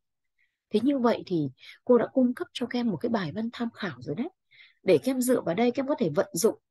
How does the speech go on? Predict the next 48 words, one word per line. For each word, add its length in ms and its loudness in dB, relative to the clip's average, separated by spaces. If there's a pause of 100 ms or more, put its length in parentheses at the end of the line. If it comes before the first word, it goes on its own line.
(320)
linh 240 4
hoạt, 320 0
sáng 360 -6
tạo 200 -6
vào 140 -4
bài 140 -6
làm 180 -12
của 120 -8
mình. 240 -2
Và 120 -2
nhớ 400 0
lưu 220 4
ý 120 0
cho 120 -10
cô 180 0
là 180 0 (420)
căn 260 2
cứ 200 4
vào 260 -2
thời 260 0
gian 280 -2 (420)
cho 320 0
phép 180 -2 (160)
để 220 4
chúng 200 -2
ta 180 -2
sẽ 300 -4
làm 320 0
bài, 300 -4 (420)
cố 220 6
gắng 260 -2 (240)
phải 220 -2
đảm 320 -4
bảo 200 -8
được 220 -2
bố 280 -2
cục 120 2 (120)
ba 280 -8
phần, 140 -4 (100)
mở 220 -2
bài, 240 -10
thân 180 -12
bài 180 -14
và 120 -8
kết 160 -8
bài, 180 -8 (380)
để 140 0
tránh 220 -2